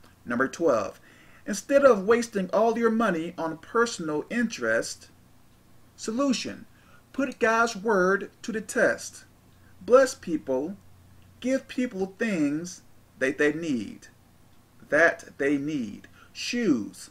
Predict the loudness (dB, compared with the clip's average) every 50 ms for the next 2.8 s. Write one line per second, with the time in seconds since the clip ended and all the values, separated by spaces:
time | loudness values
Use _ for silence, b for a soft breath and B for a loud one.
0 | -20 -16 -14 -6 -2 0 2 2 2 0 -4 -10 -14 -14 -16 -18 -20 -12 -6 -4
1 | 0 2 2 2 2 0 -4 -8 -14 -18 -20 -10 -6 -2 0 2 2 2 0 -4
2 | -6 -6 -6 -6 -4 -2 0 2 2 2 2 0 -4 -8 -12